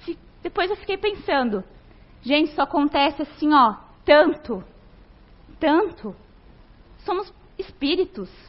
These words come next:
vivendo situações encarnadas. Muitas vezes isso acontece.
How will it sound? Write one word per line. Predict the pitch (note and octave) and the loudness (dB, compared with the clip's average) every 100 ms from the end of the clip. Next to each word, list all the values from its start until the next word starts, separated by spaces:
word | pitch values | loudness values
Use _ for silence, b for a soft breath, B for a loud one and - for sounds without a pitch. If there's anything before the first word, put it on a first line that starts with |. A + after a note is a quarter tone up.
| - - - - - - | -20 -20 -20 -20 -18 -2
vivendo | D4 B3+ D#4 G#4+ E4 C4 | -2 4 4 4 0 -2
situações | - A#3+ A#3+ - A#3 G3 - - | -6 -8 -8 -6 -8 -8 -10 -14
encarnadas. | - A#3 G3 A3+ F#3 E3 E3 - - - b b b b - - - - - | -12 -8 -6 -4 -4 -8 -14 -20 -20 -20 b b b b -20 -20 -20 -16 0
Muitas | D#4 A4+ A4 F#4+ D4 G#3 | 2 2 2 2 2 4
vezes | C4 B3+ G#3+ G#3 A3 | 8 8 6 -2 -10
isso | - | -10
acontece. | G3 G#3+ G#3 G3+ E3+ - - | -8 -10 -4 -2 -2 -6 -20